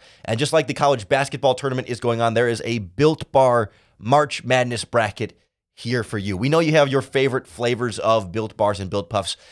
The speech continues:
and now is your, now is your time to make it count. Go to built march madness dot com to vote for your favorites. We got matchups like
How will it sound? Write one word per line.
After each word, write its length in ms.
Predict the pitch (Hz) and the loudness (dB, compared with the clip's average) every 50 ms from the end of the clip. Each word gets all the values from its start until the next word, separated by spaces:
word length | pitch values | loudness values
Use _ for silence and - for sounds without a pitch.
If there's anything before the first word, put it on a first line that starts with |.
| - - - | -16 -10 -6
and 100 | - 170 | 0 2
now 140 | 196 202 | 4 4
is 140 | 202 156 151 | 2 2 -2
your, 100 | 180 - - | -8 -8 -2
now 240 | 139 151 156 175 | 0 2 2 2
is 160 | 170 156 113 131 | 2 0 0 -2
your 120 | 160 156 | -2 -2
time 260 | - 160 139 147 143 | 0 0 0 0 0
to 60 | 123 | 0
make 160 | 117 123 123 135 | -2 -2 -2 -4
it 120 | - - | -6 -6
count. 360 | 139 156 160 - - - - _ _ - _ _ _ | -4 -2 -2 -2 -4 -8 -20 _ _ -20 _ _ _
Go 120 | - 165 160 | -4 -4 -2
to 180 | - 147 - | -2 -2 -4
built 460 | 107 101 - 208 - - - - - _ _ - | -2 2 2 2 2 0 -6 -10 -12 _ _ -4
march 380 | 104 127 156 170 - - - | 0 0 0 0 0 -4 -4
madness 480 | 135 147 143 127 104 90 - - - - _ _ - | -2 0 0 0 -2 -4 -8 -8 -10 -10 _ _ -10
dot 260 | - 123 - - - | -8 -6 -6 -6 -2
com 320 | - 139 113 107 107 104 - _ _ _ _ - | 0 0 2 2 0 -6 -8 _ _ _ _ -4
to 100 | - 143 | -2 0
vote 320 | 123 107 131 143 165 160 - | 2 4 4 4 4 4 -2
for 300 | - - 131 131 135 127 | -8 -4 0 2 2 2
your 260 | 113 113 120 127 123 | 2 2 2 2 2
favorites. 400 | - - 117 117 104 98 - - | 2 2 0 0 0 -2 -6 -4
We 80 | 143 151 | -2 2
got 160 | 147 127 123 | 2 2 2
matchups 380 | 131 131 127 - 131 - - | 2 0 0 0 -2 -4 -2
like 200 | 120 110 107 - | -2 -2 -2 -4